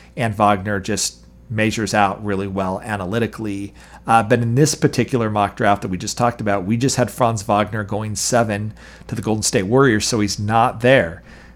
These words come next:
So what does Sacramento do? I guess they could, you know, maybe try to, uh, make a deal to move up and give, give the Warriors something in return.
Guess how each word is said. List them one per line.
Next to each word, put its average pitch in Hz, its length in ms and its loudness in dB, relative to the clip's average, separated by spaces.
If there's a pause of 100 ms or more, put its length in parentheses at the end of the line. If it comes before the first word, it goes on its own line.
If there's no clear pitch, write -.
So 117 380 4 (240)
what 113 160 2
does 104 100 0
Sacramento 113 540 0
do? 117 300 0
I 92 100 -4
guess 104 280 -2
they 95 120 -4
could, 92 240 -6 (420)
you 98 80 -6
know, 90 100 -6
maybe 95 240 -4
try 104 160 -2
to, 92 160 -4 (420)
uh, 92 160 -6
make 98 240 -6
a 98 40 -2
deal 101 380 -2
to 104 160 -4
move 95 260 -6
up 101 220 0
and 90 160 -6
give, 101 380 -8
give 98 160 -4
the 95 80 -6
Warriors 98 400 -2
something 98 320 -6
in 95 80 -8
return. 110 440 -6